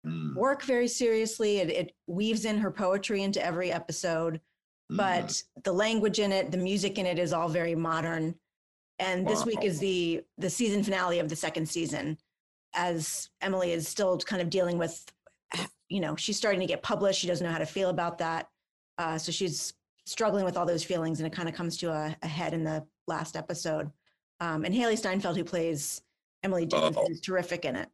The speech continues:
Speaker 1: Yeah, she's great.
Speaker 2: Mm-hmm.
Speaker 1: Uh, and what's that on again?
Speaker 2: It's Apple T V.
Speaker 1: So that's something else I gotta subscribe to, huh?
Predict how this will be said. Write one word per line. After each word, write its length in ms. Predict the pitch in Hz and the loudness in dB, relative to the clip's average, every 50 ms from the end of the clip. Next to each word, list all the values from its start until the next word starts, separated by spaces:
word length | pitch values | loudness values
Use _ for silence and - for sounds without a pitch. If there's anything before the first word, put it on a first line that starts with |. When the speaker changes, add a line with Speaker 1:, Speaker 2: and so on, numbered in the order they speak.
| _ _ | _ _
Speaker 1:
Yeah, 440 | - 71 71 71 69 69 65 67 69 - | -2 0 2 4 4 4 4 2 2 0
she's 320 | - - 104 104 98 - | 0 2 2 2 2 0
great. 600 | - - 92 92 90 85 - - - - - - - _ _ _ _ _ - | 0 2 4 4 6 4 2 0 -2 -6 -6 -6 -8 _ _ _ _ _ -6
Speaker 2:
Mm-hmm. 300 | 202 190 180 208 185 - | -4 -2 0 0 0 2
Speaker 1:
Uh, 180 | 78 82 82 92 | 2 2 4 4
and 140 | 104 104 104 | 4 4 4
what's 220 | 131 143 139 - | 4 2 2 2
that 200 | 151 151 147 143 | 2 2 4 6
on 220 | 143 143 147 143 | 6 4 4 2
again? 480 | 143 143 143 147 143 147 151 147 143 143 - _ - - _ | 0 -4 -2 -2 -2 -2 -2 -4 -6 -10 -16 _ -20 -8 _
Speaker 2:
It's 180 | 202 196 - - | -6 -4 -2 -2
Apple 240 | - 196 196 - 214 | 0 0 0 0 -2
T 180 | 202 - 220 196 | 0 0 0 0
V. 300 | 160 165 156 151 151 - - _ _ _ | 0 0 0 -2 -4 -6 -8 _ _ _
Speaker 1:
So 320 | - - - - 90 87 87 | -8 -8 -6 -4 -4 -2 -2
that's 200 | 90 95 98 - | 0 -2 -2 -2
something 380 | - - 117 113 - - 92 | -4 -4 -4 -4 -6 -4 -4
else 320 | 95 95 90 85 80 - - | -2 -2 0 -2 -2 -2 -2
I 100 | 76 73 | -2 -2
gotta 280 | 73 73 71 71 - | -2 -2 -4 -4 -4
subscribe 760 | - - - 58 57 - - - - 76 73 71 - - 62 62 | -6 -6 -6 -6 -6 -6 -6 -4 -4 -2 -2 -2 -2 -4 -6 -10
to, 340 | - - 65 62 57 55 53 60 | -10 -8 -6 -6 -6 -6 -6 -4
huh? 260 | 71 73 76 78 | -2 -2 0 0